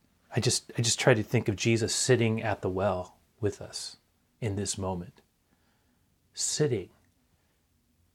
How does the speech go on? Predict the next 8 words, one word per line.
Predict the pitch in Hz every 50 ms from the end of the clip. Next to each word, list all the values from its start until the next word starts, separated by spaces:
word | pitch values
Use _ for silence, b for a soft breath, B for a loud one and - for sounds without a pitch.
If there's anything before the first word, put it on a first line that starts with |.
| _ -
and | 117 107 104 95 95 95
waiting, | 98 107 107 107 110 104 107 92 92 110 113 - _ _ _ _ _ _ _ _ _ _ _ _ _ _ _ _ _ _ _ _ _ -
waiting, | 117 110 110 110 98 98 90 92 92 - -
asking | - 127 120 120 - - - 117 107
questions | 104 - - 135 120 107 - - - 90 95 - -
and | 98 - -
offering | 113 110 104 - - 117 104 104 101 95 98 98
water, | 98 95 95 95 95 90 90 85 87 B